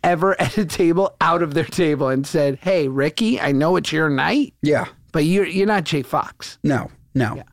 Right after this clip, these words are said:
Speaker 2: no. Especially you'd think it was, would be amazing for the establishment
Speaker 1: Mm-hmm.
Speaker 2: to have Jamie Foxx there. But interesting, like,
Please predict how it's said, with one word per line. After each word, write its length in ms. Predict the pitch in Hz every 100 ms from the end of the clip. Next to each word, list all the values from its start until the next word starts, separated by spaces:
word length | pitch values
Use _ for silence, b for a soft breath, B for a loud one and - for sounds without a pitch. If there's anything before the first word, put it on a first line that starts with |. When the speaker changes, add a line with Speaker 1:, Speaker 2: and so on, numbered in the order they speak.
| _ 120
Speaker 2:
no. 240 | 113 - - - _ _ _ -
Especially 420 | 135 - 254 175
you'd 180 | 127 120
think 220 | - 220
it 60 | 127
was, 220 | 170 113
would 200 | 113 123
be 120 | 117
amazing 640 | 113 113 113 185 208 113 110
for 120 | 110
the 140 | 104
establishment 880 | 110 - 160 220 151 110 90 85 -
Speaker 1:
Mm-hmm. 260 | 180 170 240 -
Speaker 2:
to 80 | -
have 100 | 127
Jamie 300 | 131 170 147
Foxx 460 | - 156 160 - -
there. 420 | 127 170 - - b b b b b b -
But 80 | 151
interesting, 480 | 190 175 - 139 135
like, 180 | 135